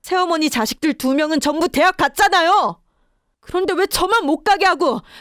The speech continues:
돈이나 벌라고 하시는데요? 됐다, 시끄럽다. 그만 말해라. 아이, 그래. 마음도 심란할 텐데 그냥 군대에 가버리는 건 어때?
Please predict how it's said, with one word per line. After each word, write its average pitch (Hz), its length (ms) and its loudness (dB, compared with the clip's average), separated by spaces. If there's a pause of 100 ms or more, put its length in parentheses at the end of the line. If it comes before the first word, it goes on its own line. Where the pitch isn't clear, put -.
돈이나 427 360 2
벌라고 403 380 4
하시는데요? 339 800 2 (520)
됐다, 190 640 0
시끄럽다. 370 720 0 (200)
그만 247 280 -2
말해라. 247 480 0 (560)
아이, 269 380 -2
그래. 202 920 -2 (400)
마음도 185 420 -2
심란할 220 540 -2
텐데 190 920 -4 (180)
그냥 330 220 -8
군대에 392 360 -2
가버리는 359 500 -2
건 349 140 -4
어때? 359 480 -4